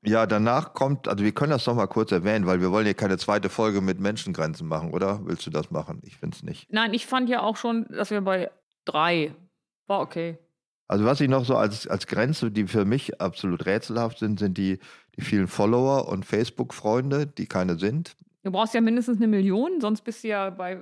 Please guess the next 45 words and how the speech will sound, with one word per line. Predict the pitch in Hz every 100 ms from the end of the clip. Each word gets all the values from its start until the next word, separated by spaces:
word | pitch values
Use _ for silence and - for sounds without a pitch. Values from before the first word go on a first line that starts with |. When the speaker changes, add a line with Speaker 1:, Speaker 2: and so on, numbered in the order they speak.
| -
Speaker 2:
also | 160 180
bei, | 170 165 160
bei, | 160 151 156
ähm, | 170 - 147 151 147
Instagram | - 226 - 202 202 190 175
und | 175 170
bei | 160 160
Facebook | 165 165 190 -
einfach | 160 170
auch. | - 165 _ _ _ -
Speaker 1:
Bist | 92 -
du |
der | 92
letzte | 98 113 - -
Assi? | 98 131 160 -
Speaker 2:
Ja, | 185 214
also | 208 214
Speaker 1:
Ja. |
Speaker 2:
sagen | 226
wir | 240
mal | 233
so, | 220
bei | 208
Instagram, | 226 240 240 208 208
wenn | 202
du | 202
unter | - 214
einer | 220 196
Million | 196 175 190 208
hast, | 196 185
dann | 185 175
ist, | 160 - -
also | - 165 156
auch | 156 151
die | 180 160
Werbegelder, | 165 185 170 170 165
die | 160 165
da | 156
fließen, | 156 160 151
das | 147 139
ist | 131 -
alles | 147 143 -
überschaubar. | 151 139 - 143 143 _ _ _ _
Speaker 1:
Zur | - -
Weltbevölkerung, | 117 165 - 120 95 92 101 98 117 156 -